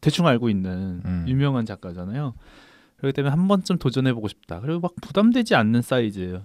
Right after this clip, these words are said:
Speaker 1: 정말 가볍게 도전해보고 싶은데 사실 잘못 짚었다가는, 잘못 집었다가는 소설을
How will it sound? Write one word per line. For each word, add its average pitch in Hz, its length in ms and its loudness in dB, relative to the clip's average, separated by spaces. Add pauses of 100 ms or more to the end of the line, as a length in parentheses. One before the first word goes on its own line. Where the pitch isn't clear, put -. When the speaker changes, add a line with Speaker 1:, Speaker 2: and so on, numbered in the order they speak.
Speaker 1:
정말 160 220 -2
가볍게 151 320 2
도전해보고 139 560 2
싶은데 123 640 0 (420)
사실 165 440 0 (180)
잘못 156 360 2
짚었다가는, 95 840 -8
잘못 143 340 0
집었다가는 104 680 -2
소설을 107 540 -4